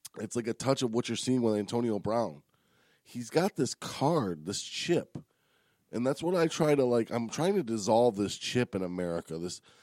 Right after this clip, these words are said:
this, it's a lot of black people have it. And I'm not trying to call anyone out. Even my black friends will tell me, like, you know, like, they see it in, like, their family members. Like, some of 'em understand it, some of 'em don't. Um,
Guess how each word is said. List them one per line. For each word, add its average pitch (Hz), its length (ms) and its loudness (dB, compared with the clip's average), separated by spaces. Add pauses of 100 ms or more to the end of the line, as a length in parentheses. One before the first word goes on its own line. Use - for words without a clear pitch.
(140)
this, 101 180 -8 (380)
it's 113 340 -6
a 123 40 2
lot 135 280 2
of 156 120 -2
black 120 280 -4
people 107 260 -4
have 80 220 -4
it. 73 180 -12
And 98 140 -6
I'm 104 140 -2
not 117 200 2
trying 143 160 -2
to 143 80 0
call 135 280 2
anyone 135 320 2
out. 113 220 2
Even 127 180 0
my 139 120 2
black 127 260 0
friends 98 180 -6
will 92 80 -10
tell 107 220 0
me, 95 140 -2
like, 90 280 -4
you 101 120 -8
know, 98 120 -4
like, 98 180 -6
they 101 120 -6
see 127 260 0
it 110 80 2
in, 101 140 -4
like, 98 140 -6 (180)
their 107 180 -4
family 117 380 0
members. 90 360 -6
Like, 90 160 -8 (320)
some 131 220 -2
of 131 120 0
'em 135 140 0
understand 117 400 -2
it, 120 80 -4
some 117 140 -4
of 123 60 0
'em 131 140 -2
don't. 127 280 0 (720)
Um, 98 440 0